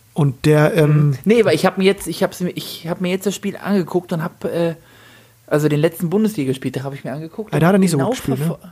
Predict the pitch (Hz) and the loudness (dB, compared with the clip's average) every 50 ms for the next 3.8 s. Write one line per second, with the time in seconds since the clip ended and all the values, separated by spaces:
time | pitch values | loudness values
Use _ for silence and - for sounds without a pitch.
0 | _ - 143 139 139 139 131 131 131 143 - 147 147 156 165 160 160 151 - - | _ -8 -6 -4 -4 -4 -6 -6 -10 -12 -8 -6 -4 -4 -2 -2 -4 -4 -2 -2
1 | 160 165 190 190 190 220 269 320 311 254 202 185 175 202 - 208 - - 143 156 | 0 0 2 2 4 2 2 0 -2 -4 -2 0 2 2 2 2 2 0 -2 -4
2 | 151 - _ _ _ _ _ _ _ _ _ _ _ _ _ - 151 147 151 156 | -4 -6 _ _ _ _ _ _ _ _ _ _ _ _ _ -6 -4 -2 0 2
3 | 202 190 151 147 156 170 - 185 175 - 165 151 143 127 120 | 2 4 4 4 4 4 2 0 0 0 -2 -2 -2 -2 -6